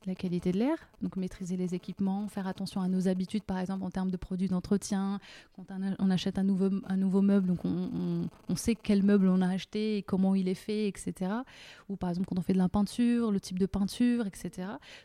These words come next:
Tout ça, bah, en fait, ça, on, on, on, c'est un lien avec, bien sûr, la qualité de l'air. Donc, on maîtrise la qualité de l'air. Et quand on maîtrise la qualité de l'air, bah, du coup, la qualité de l'air, elle aura moins d'impact, je dirais, sur le, l'occupant, mais aussi sur le bâtiment.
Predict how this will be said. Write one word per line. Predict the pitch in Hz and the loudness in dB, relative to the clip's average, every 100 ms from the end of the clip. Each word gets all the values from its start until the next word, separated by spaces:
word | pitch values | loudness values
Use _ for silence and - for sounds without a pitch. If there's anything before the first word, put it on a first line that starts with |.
| - _ | -20 _
Tout | 330 | -4
ça, | - - 311 _ _ - - _ | -2 -2 -4 _ _ -20 -20 _
bah, | 185 180 | -12 -8
en | |
fait, | - 277 | -6 -6
ça, | - - - | -6 -10 -6
on, | 190 - | -6 -4
on, | 185 196 190 | -2 -2 -2
on, | 52 - - - 185 | -6 -14 -16 -14 -8
c'est | - | -2
un | 202 202 | 2 4
lien | 226 220 | 6 6
avec, | 190 180 | 4 2
bien | 190 | 0
sûr, | - | 2
la | 185 | 0
qualité | 175 175 220 | 0 -2 0
de | 247 | 0
l'air. | 294 | 2
Donc, | 214 185 | 0 2
on | 190 | 4
maîtrise | 240 277 - 240 202 | 4 4 2 2 2
la | 185 | 0
qualité | 185 - 190 | -4 -6 -4
de | |
l'air. | 277 - | -4 -6
Et | |
quand | - 277 269 | -10 -12 -2
on | |
maîtrise | 233 214 - 208 | 0 0 0 0
la | 180 | 0
qualité | 180 180 - | -2 -4 -4
de | 233 | -4
l'air, | 262 | -4
bah, | 202 | -6
du | 185 | -6
coup, | - | -4
la | 226 | -4
qualité | 196 196 175 | -4 -6 -6
de | |
l'air, | 220 262 269 _ _ _ _ - | -6 -8 -10 _ _ _ _ -2
elle | 196 | 0
aura | 180 190 | 2 2
moins | 190 208 247 226 | 4 6 6 6
d'impact, | 220 220 202 | 4 0 -2
je | 190 | -2
dirais, | 185 190 202 | -2 -2 -4
sur | - 180 | -6 -6
le, | 180 170 - 196 220 | -4 -4 -6 -8 -2
l'occupant, | 196 185 196 - - _ | -2 -2 -2 -2 -4 _
mais | 208 202 | -2 0
aussi | 196 269 | -2 -6
sur | 262 233 | -2 0
le | 220 | 0
bâtiment. | 240 - 202 | -2 -4 -8